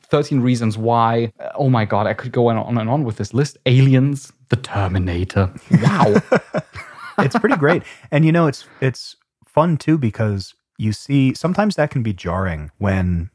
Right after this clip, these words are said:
Speaker 2: high profile actors show up in video games, because you feel like it's maybe stunt casting a little bit.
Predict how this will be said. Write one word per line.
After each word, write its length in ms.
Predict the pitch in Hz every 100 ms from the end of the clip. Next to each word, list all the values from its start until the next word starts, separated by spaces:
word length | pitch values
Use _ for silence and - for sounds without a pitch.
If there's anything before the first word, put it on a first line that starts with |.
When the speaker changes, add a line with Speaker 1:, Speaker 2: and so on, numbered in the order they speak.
| -
Speaker 2:
high 240 | - 131
profile 480 | - 127 - 120 104
actors 400 | 87 101 120 110
show 180 | - 110
up 140 | 101
in 100 | 87
video 260 | 85 98 113
games, 380 | 123 120 123 -
because 340 | 104 107 92
you 80 | 98
feel 220 | - 135
like 200 | 131 110
it's 180 | 101 -
maybe 260 | 95 101
stunt 340 | 90 - 95 113
casting 560 | 135 147 - 175 180 180
a 80 | 151
little 220 | 165 156
bit. 260 | 139 160